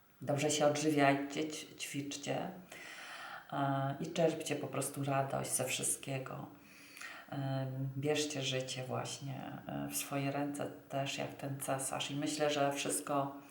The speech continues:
e, wtedy przyspieszy, może właśnie też przyjdą jakieś, e, nowe, nowe informacje do was.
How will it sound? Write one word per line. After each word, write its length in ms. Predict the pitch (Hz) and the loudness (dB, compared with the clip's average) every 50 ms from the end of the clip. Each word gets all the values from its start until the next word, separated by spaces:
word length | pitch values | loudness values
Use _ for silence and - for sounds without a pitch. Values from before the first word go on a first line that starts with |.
| - - - - - - - - - - | -16 -16 -14 -14 -14 -14 -14 -16 -10 -6
e, 100 | 143 143 | -6 -6
wtedy 440 | - - - 143 139 143 143 143 143 | -4 0 2 2 2 4 4 2 2
przyspieszy, 800 | 143 - - - - - - - 143 147 151 - - - 143 135 | 4 4 2 2 2 -2 0 2 4 4 6 4 4 2 0 0
może 280 | 131 127 127 131 131 | 0 0 0 0 0
właśnie 360 | 127 127 127 127 - - 139 139 | 2 2 2 2 0 -4 -4 -2
też 220 | - 143 139 139 | 0 0 -2 0
przyjdą 420 | - - - 139 139 139 139 135 | 0 -2 0 0 0 0 0 0
jakieś, 560 | 135 131 131 131 - 135 131 131 - - - - | 0 0 -2 -4 -6 -6 -6 -6 -8 -10 -10 -10
e, 300 | - 135 131 127 127 127 131 | -8 -8 -6 -6 -6 -4 0
nowe, 420 | 131 131 131 131 135 135 - - - 143 | 0 0 2 2 2 2 2 2 0 0
nowe 280 | 147 135 139 143 139 | 0 0 2 0 0
informacje 760 | - - 139 143 143 139 - 139 135 131 131 - - - - - | 0 0 0 0 0 0 0 0 0 -2 -2 -4 -4 -4 -4 -4
do 100 | - - | -4 -6
was. 460 | - - - - 58 - - - - | -6 -6 -8 -10 -12 -12 -12 -14 -14